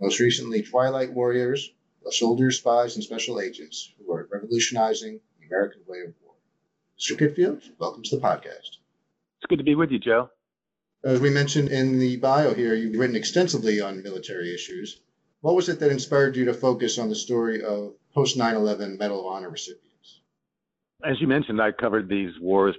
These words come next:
Speaker 2: and the run-up to them pretty extensively, but always from sort of a strategic thirty thousand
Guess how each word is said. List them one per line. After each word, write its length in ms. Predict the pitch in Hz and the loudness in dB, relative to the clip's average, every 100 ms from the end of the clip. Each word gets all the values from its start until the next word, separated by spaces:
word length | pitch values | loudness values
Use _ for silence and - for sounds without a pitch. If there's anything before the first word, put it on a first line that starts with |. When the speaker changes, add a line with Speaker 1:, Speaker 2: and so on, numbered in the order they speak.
| - | -6
Speaker 2:
and 420 | 104 92 90 92 95 | -6 -4 -4 -6 -2
the 80 | |
run-up 340 | 104 101 110 98 | 2 2 2 -2
to 120 | 98 | 0
them 260 | 90 87 87 | 2 0 0
pretty 160 | 101 90 | 0 0
extensively, 840 | - 101 92 90 90 92 87 87 _ _ _ | 0 -2 -2 -2 2 4 2 -4 _ _ _
but 100 | - - - | -6 -4 -2
always 300 | 123 135 127 | 2 2 -2
from 140 | 113 | -8
sort 180 | 101 110 | -4 -2
of 60 | 90 | -2
a 60 | |
strategic 600 | 85 - - 101 87 92 - - _ _ | -4 -12 -6 -4 0 -2 -2 -12 _ _
thirty 180 | 117 107 | 0 0
thousand 380 | 101 95 87 | 0 0 0